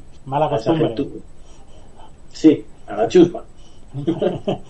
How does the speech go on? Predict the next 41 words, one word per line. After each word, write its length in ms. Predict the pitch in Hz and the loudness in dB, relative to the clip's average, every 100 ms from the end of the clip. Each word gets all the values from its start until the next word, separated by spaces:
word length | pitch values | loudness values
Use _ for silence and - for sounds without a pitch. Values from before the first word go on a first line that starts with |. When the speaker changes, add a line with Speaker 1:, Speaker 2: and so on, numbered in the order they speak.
| - - - - | -16 -18 -18 -4
Speaker 1:
Vale, 380 | 151 139 117 110 | 2 2 2 -4
no, 180 | 113 135 | 0 2
lo 140 | 127 | 2
puedes 180 | 139 147 | 2 4
decir 260 | 156 151 151 | 2 2 2
abiertamente, 460 | 139 135 135 139 | 2 0 -2 0
a 40 | 127 | 0
los 180 | 123 160 | 0 -2
hijos 260 | - 143 | -2 -2
de 120 | 127 120 | -2 0
puta. 300 | 160 - - - | 0 0 -6 -2
<laughs> 480 | - - 214 - - - - - - - - - - - - | 0 2 -2 -2 -6 -6 -16 -16 -12 -2 -2 -2 -16 -8 0
Speaker 2:
Buen 240 | 160 170 | 4 6
ejemplo 440 | - 151 - 120 | 6 4 4 2
también. 360 | 123 117 123 - - - - | 2 0 -4 -8 -10 -16 -6
<laughs> 840 | 175 180 277 415 415 - - - - | -4 -2 0 2 0 -4 -16 -14 -6
Speaker 1:
Vale, 280 | 131 131 139 | -4 -2 2
bueno, 400 | 160 190 175 147 | 4 8 8 8
eh, 320 | 143 139 135 | 6 4 2
a 80 | 135 | 2
los 160 | 139 | 0
que 60 | - | -2
estáis 240 | - 175 | 0 2
viéndonos 340 | 180 196 196 - | 4 2 2 0
en 100 | 175 | 0
directo, 340 | 160 175 202 | 0 2 2
que 100 | 156 | 2
ya 120 | 151 156 | 4 4
veo 240 | 160 156 | 4 2
que 80 | 151 | 0
hay 80 | 147 | -2
unos 180 | 139 | -4
cuantos 380 | - 147 143 123 | -4 -4 -4 -4
ya, 340 | 139 160 190 135 | -2 -2 -4 -6
eh, 500 | 135 127 127 120 113 | -6 -4 -4 -6 -8
si 140 | - | -10
queréis 360 | 113 123 - - | -4 -2 -2 0
ir 120 | 175 | 0
comentando 500 | 180 170 156 160 160 | 0 -2 -2 0 0
por 140 | 151 143 | 2 -2
aquí 640 | 135 156 156 151 147 139 | -2 -4 -4 -4 -4 -6